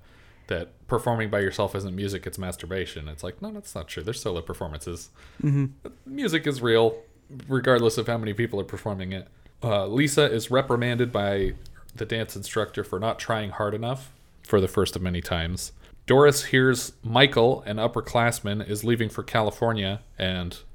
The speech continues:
Speaker 1: congratulates him on, he got some kind of a scholarship to a college. But, um, he, it turns out he's not gonna use it because he, he's going to Los Angeles to
Speaker 2: Yeah.
Speaker 1: meet with William Morris.
Speaker 2: Yeah, he's already got, like, talent agents scouting him.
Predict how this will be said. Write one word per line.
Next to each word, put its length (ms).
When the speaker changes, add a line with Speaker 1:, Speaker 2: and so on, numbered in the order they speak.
Speaker 1:
congratulates 640
him 200
on, 600
he 160
got 320
some 160
kind 160
of 40
a 40
scholarship 600
to 180
a 20
college. 640
But, 280
um, 320
he, 300
it 80
turns 180
out 140
he's 120
not 140
gonna 140
use 200
it 140
because 240
he, 300
he's 260
going 260
to 60
Los 260
Angeles 640
to 420
Speaker 2:
Yeah. 120
Speaker 1:
meet 180
with 160
William 260
Morris. 500
Speaker 2:
Yeah, 200
he's 160
already 180
got, 400
like, 320
talent 540
agents 400
scouting 380
him. 160